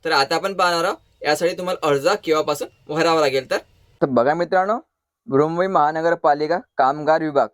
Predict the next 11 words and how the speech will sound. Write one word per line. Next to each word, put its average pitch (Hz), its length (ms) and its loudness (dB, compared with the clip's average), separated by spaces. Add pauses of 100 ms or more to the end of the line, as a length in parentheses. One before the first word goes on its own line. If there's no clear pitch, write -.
(680)
या 135 220 2
ठिकाणी 156 320 -4
भरती 135 360 0
निघालेली 147 520 0
आहे 147 380 0 (760)
आणि 139 320 0
यामध्ये 151 440 0
तुम्हाला 156 440 0 (1120)
पगार 131 340 2
मिळणार 151 420 0
आहे 135 100 0